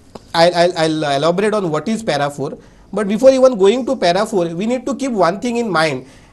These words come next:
and in fact, uh, which I happened to tell the speaker also yesterday at the time of the hearing,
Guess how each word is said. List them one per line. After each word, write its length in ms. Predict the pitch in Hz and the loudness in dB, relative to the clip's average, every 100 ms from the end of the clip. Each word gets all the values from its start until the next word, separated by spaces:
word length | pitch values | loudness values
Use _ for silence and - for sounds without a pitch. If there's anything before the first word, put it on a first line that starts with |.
| - - | -20 -6
and 220 | 170 190 | -2 -2
in 80 | 190 | -2
fact, 320 | 175 202 202 | -4 -6 -2
uh, 260 | 180 170 165 | 0 2 0
which 240 | 165 170 | -2 -4
I 140 | 160 156 | -2 -2
happened 400 | 151 147 185 180 | -4 -6 -6 -6
to 80 | |
tell 200 | 185 165 | -4 -2
the 120 | 170 175 | -2 -4
speaker 360 | 175 151 175 | -8 -4 -2
also 220 | 170 160 | -2 -4
yesterday 400 | 175 175 160 156 | -6 -6 -8 -6
at 160 | 147 139 | -6 -6
the 80 | 143 | -8
time 280 | 135 135 151 | -6 -6 -6
of 120 | 151 | -10
the 60 | |
hearing, 400 | 151 127 127 156 | -8 -6 -6 -8